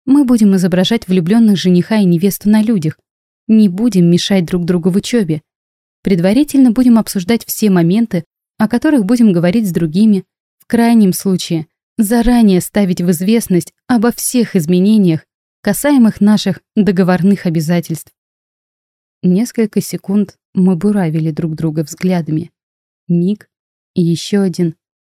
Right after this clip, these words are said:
Наконец он кивнул и протянул мне руку. Немного помедлив, вложила в его пальцы свою ладошку.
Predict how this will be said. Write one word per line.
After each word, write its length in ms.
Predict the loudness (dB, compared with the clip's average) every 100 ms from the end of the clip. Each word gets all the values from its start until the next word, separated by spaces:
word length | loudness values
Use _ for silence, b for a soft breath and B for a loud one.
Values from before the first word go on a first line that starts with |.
| _ _ -2
Наконец 500 | 0 2 2 2 0
он 120 | -2
кивнул 560 | -2 -2 2 2 0 -6 _
и 80 | -6
протянул 520 | -4 -4 -2 0 0
мне 200 | 0 -2
руку. 380 | -2 -6 -10 -16 _ _ _ _ _ _ -2
Немного 380 | 0 2 2
помедлив, 540 | 0 0 2 0 -2 -4 _
вложила 500 | -4 0 0 0 0
в 60 | 0
его 240 | 0 -2
пальцы 420 | -4 -4 -4 -4
свою 360 | -8 -4 -4 -2
ладошку. 560 | -4 -4 -6 -8 -12